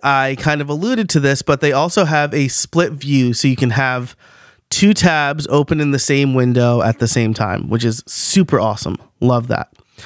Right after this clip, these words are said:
Uh, okay, so that's kind of tab navigation stuff. The way they handle YouTube videos is like chef's kiss.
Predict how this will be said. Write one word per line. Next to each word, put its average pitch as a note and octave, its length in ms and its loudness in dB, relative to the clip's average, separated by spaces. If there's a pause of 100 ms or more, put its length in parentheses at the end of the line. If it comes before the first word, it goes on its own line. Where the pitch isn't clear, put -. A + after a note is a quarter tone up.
(420)
Uh, C3+ 220 2
okay, C3+ 260 -4
so D3+ 360 0
that's E3 220 -2
kind E3 200 0
of C3+ 220 -6
tab B2+ 340 -2
navigation G#2+ 560 0
stuff. - 340 -6 (440)
The E3+ 100 4
way F3+ 320 -2
they A#3+ 180 -4
handle F#3+ 380 2
YouTube D#3 540 2
videos G3 520 2
is C#3+ 240 2
like B2 160 0
chef's - 640 -2 (220)
kiss. - 420 -2